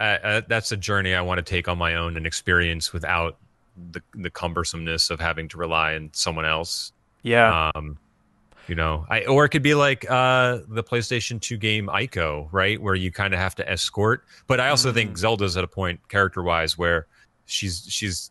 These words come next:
Speaker 1: she's too, she's too badass to be escorted by this silent dude. So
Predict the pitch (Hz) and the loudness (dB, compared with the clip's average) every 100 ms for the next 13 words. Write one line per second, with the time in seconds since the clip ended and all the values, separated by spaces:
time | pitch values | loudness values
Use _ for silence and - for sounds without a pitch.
0 | - - 117 - 120 - - 135 104 101 | -10 -6 -6 -8 -6 -6 -4 -2 0 2
1 | 101 95 - 87 90 85 - 92 85 76 | 2 0 -2 -2 0 0 -2 -2 -2 -4
2 | 76 85 78 78 - - - 92 87 78 | -2 -4 -2 -8 -10 -8 -2 -2 -2 -6
3 | 80 76 76 95 90 | -6 -4 -2 0 0